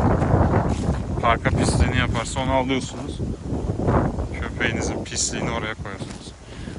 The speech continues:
Bunlar çalışıyor. Atıl değil yani. Bunun üzerine barbekünüzü yapabiliyorsunuz.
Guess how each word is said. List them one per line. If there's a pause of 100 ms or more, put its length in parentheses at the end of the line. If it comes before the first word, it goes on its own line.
(140)
Bunlar
çalışıyor. (160)
Atıl
değil
yani. (1040)
Bunun
üzerine
barbekünüzü
yapabiliyorsunuz.